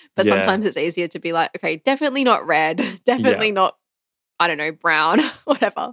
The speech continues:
Speaker 2: Yeah, it can be difficult sometimes when, you know, I'm designing something, I, I use that method, the good old, you know, process of an elimination.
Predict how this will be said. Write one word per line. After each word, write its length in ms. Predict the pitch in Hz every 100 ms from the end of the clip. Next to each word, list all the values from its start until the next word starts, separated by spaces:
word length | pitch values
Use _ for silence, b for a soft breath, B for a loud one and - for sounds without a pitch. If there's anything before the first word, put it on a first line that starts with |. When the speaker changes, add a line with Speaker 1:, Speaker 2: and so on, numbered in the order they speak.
| -
Speaker 2:
Yeah, 160 | 143 151
it 80 |
can 120 | - 202
be 80 | 160
difficult 520 | 127 - 165 101 98
sometimes 500 | 120 120 123 107 -
when, 240 | 104 95
you 80 | 101
know, 200 | 95 95 - _ _
I'm 80 | 107
designing 400 | 101 95 98 101
something, 300 | 98 98 95
I, 160 | 95 95 -
I 100 | 104
use 240 | 101 101 98
that 160 | 95
method, 460 | 95 98 - - -
the 80 | 101
good 120 | 98
old, 240 | 98 92 _ b b b -
you 40 |
know, 200 | 98 95
process 460 | - 107 101 107 101
of 80 | 95
an 180 | 95 95 -
elimination. 760 | 101 98 95 95 - 98 92